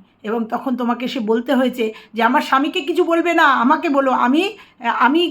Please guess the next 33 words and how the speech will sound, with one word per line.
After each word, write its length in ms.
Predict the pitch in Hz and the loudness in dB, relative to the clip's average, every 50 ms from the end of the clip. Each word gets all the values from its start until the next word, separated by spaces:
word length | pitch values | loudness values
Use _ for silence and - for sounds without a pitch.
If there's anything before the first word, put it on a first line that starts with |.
| - - | -2 -2
আমার 200 | - 226 240 247 247 | 0 0 2 0 0
চ্যানেল 280 | - 233 214 240 240 247 | 0 0 0 2 0 0
থেকে 240 | 240 262 254 - 302 320 311 - | -2 -4 -4 -2 -2 -2 -2 -2
আমি 220 | 240 220 240 247 240 247 - - 214 | -2 0 2 2 2 0 0 0 0
আমাকে 240 | 254 269 - 302 233 | 0 0 0 -2 -6
দেখাবো।" 360 | 202 190 - - 196 196 196 - _ _ _ _ _ _ _ _ _ _ _ _ _ _ _ _ _ _ _ _ _ _ _ | -6 -8 -10 -12 -14 -16 -18 -20 _ _ _ _ _ _ _ _ _ _ _ _ _ _ _ _ _ _ _ _ _ _ _
কারণ 300 | - 226 247 277 302 339 349 349 - - - _ - | -2 -2 2 4 4 2 2 0 -4 -12 -14 _ 2
তুহিনকে 320 | 320 339 359 359 349 381 | 4 4 4 4 0 0
তো 100 | - 359 | 2 4
বাড়িতে 300 | 349 349 349 359 349 381 359 | 4 4 4 2 0 2 2
থাকতে 300 | 330 330 330 339 - 349 | 2 2 2 2 2 2
হবে 160 | 330 339 339 | 2 2 2
বা 180 | - 339 339 349 330 330 - - - - | 4 4 4 4 4 0 -6 -10 -6 0
যাতায়াত 380 | 208 262 277 - 339 330 330 - | 4 4 4 6 4 2 2 2
করতে 260 | - 320 320 - 349 | -2 -4 0 2 2
হবে, 160 | 330 320 320 | 2 2 2
বাড়িতে 380 | 311 277 247 254 277 - 320 302 302 302 - - - _ - | 2 2 2 2 0 -2 -2 -2 -2 -4 -6 -12 -18 _ 0
বাবা 260 | 214 226 233 220 285 302 | 4 4 6 6 4 4
মা 120 | 302 311 302 | 4 4 4
আছেন, 300 | 285 294 - 294 285 285 277 269 226 | 4 2 0 0 0 0 0 0 0
বৃদ্ধ 260 | 226 254 247 247 302 | -2 -2 0 0 0
বাবা 280 | 302 294 269 254 262 269 | 2 4 4 2 2 4
মা, 140 | 262 285 285 277 - | 4 4 4 4 4
তার 140 | - - | 2 2
সঙ্গে 300 | - - - 277 277 285 | 2 2 0 0 2 2
বাড়িতে 320 | 269 233 220 220 226 226 311 254 | 2 2 2 0 -2 -4 -6 -6
যদি 340 | 190 196 202 214 220 311 381 392 | -2 -2 0 2 4 4 4 4
কাজ 240 | - 359 320 294 262 269 | 4 4 4 4 4 4
হয়, 160 | 277 269 247 | 4 4 4
যদি 360 | 208 226 294 320 320 339 392 392 | 2 0 2 2 4 4 2 2
কাজ 260 | 320 - 349 330 330 320 | 4 4 4 4 6 6
হয়, 220 | 339 330 330 311 277 | 6 6 6 4 4
যদি, 340 | 247 302 320 311 330 349 | 2 0 2 2 4 4